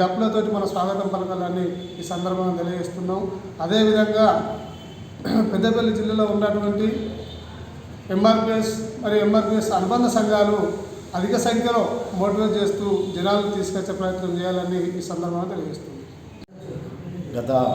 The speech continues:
Speaker 2: ముప్పై సంవత్సరాల నుండి మాదిగ రిజర్వేషన్ పోరాట సమితి గౌరవ శ్రీ మందకృష్ణ మాదిగ గారు చేస్తున్నటువంటి ఏబిసిడి వర్గీకరణ సుదీర్ఘమైన ఉద్యమం ఈ నెల ఒకటి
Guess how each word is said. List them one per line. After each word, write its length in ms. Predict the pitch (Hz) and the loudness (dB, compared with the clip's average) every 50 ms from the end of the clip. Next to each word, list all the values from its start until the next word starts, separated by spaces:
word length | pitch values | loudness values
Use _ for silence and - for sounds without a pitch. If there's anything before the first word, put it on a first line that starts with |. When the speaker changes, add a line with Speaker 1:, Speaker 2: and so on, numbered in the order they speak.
| - - - - - - - - - - - - - | -2 -4 -6 -6 -8 -8 -8 -10 -10 -8 -6 -6 -4
Speaker 2:
ముప్పై 280 | - - - 143 139 139 - 139 | -4 -2 0 0 2 2 2 0
సంవత్సరాల 520 | 127 131 143 139 - 156 139 139 139 139 139 135 127 | 0 0 0 0 0 0 2 4 4 4 4 4 4
నుండి 260 | 127 127 120 135 127 120 - - - - - - - - - - - - - - - - - - 113 107 | 4 4 2 2 0 0 0 -2 -4 -4 -6 -6 -6 -6 -6 -6 -4 -4 -4 -4 -4 -4 -4 -4 -2 0
మాదిగ 320 | 110 120 131 139 139 143 147 139 131 | 2 2 2 4 4 6 6 6 6
రిజర్వేషన్ 580 | 127 131 139 135 131 131 131 - 131 131 127 127 127 | 4 4 2 2 2 2 2 2 2 0 0 2 2
పోరాట 300 | 123 123 131 131 127 127 127 131 | 2 4 4 4 4 2 2 2
సమితి 340 | 120 120 120 120 127 123 113 104 117 113 - - - - - - - - - - - - - - - - - - 160 160 160 - - 127 117 | 2 0 0 -2 -2 -2 -2 -2 -4 -6 -8 -10 -12 -14 -14 -14 -14 -12 -12 -12 -12 -12 -12 -12 -14 -14 -14 -12 -10 -10 -10 -10 -6 -2 2
గౌరవ 260 | 127 135 135 139 139 135 - | 4 4 6 4 4 2 2
శ్రీ 100 | 135 135 127 120 | 0 0 0 0
మందకృష్ణ 520 | 123 123 131 151 147 147 156 147 - 147 143 131 131 | 2 2 2 2 2 2 0 -2 -2 0 0 2 4
మాదిగ 260 | 131 131 127 131 131 131 127 127 | 4 4 4 4 4 4 4 4
గారు 180 | 123 120 123 127 117 110 - - - | 2 2 0 0 -2 -4 -6 -6 -4
చేస్తున్నటువంటి 840 | 127 123 - - 127 123 120 120 120 120 117 110 113 113 110 120 117 101 98 101 110 | -4 -4 -4 -2 -4 -2 -2 -2 -2 -2 -2 -4 -4 -4 -4 -6 -6 -6 -4 -4 -4
ఏబిసిడి 440 | 120 123 139 131 - 135 139 131 127 120 | -2 -2 -2 -2 -2 -2 -2 0 0 0
వర్గీకరణ 480 | 120 117 113 123 117 120 120 117 117 120 117 - | 0 0 -2 -2 -2 -2 -2 -2 -2 -2 -2 -2
సుదీర్ఘమైన 680 | 131 123 123 131 - - - - - - 127 123 117 117 113 | -2 -2 0 2 4 4 6 6 6 6 6 4 4 2 0
ఉద్యమం 360 | 110 113 117 117 117 123 120 - - - - - - - - - - - - - - - - - - - - - - - - - - - 135 139 | -2 -2 -4 -4 -4 -4 -4 -6 -6 -8 -10 -10 -12 -12 -12 -14 -14 -16 -16 -16 -16 -16 -16 -16 -16 -18 -18 -18 -18 -18 -18 -16 -12 -6 -2 2
ఈ 20 | 139 143 | 4 4
నెల 180 | 143 143 156 156 139 127 120 120 120 | 4 6 6 6 4 4 2 0 0
ఒకటి 260 | 120 - 156 147 151 | 0 0 0 0 2